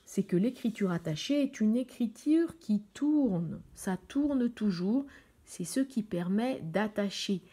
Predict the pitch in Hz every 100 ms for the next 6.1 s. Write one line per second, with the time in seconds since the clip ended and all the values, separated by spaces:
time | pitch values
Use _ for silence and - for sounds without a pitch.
0 | - - - 175 190 240 - 196 - -
1 | 269 269 196 185 196 180 165 - - -
2 | - 50 50 - _ - - _ _ _
3 | - - _ _ _ _ _ _ _ _
4 | _ 160 156 - 170 190 190 - - -
5 | - 160 - 165 165 160 156 165 165 170